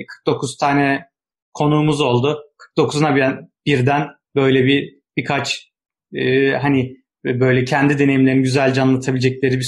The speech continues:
soru sorup onların işte cevaplarını alıp böyle yayınlamak güzel olabilir mesela.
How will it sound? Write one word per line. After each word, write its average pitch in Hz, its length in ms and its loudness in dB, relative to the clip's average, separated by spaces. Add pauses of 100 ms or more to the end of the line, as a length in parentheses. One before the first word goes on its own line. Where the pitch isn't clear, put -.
soru 131 160 -2
sorup 131 340 -2 (360)
onların 139 280 0
işte - 180 -2
cevaplarını 143 460 0
alıp 135 240 -2
böyle 127 260 4
yayınlamak 131 540 0
güzel 135 200 -2
olabilir 131 280 -2
mesela. 120 440 -8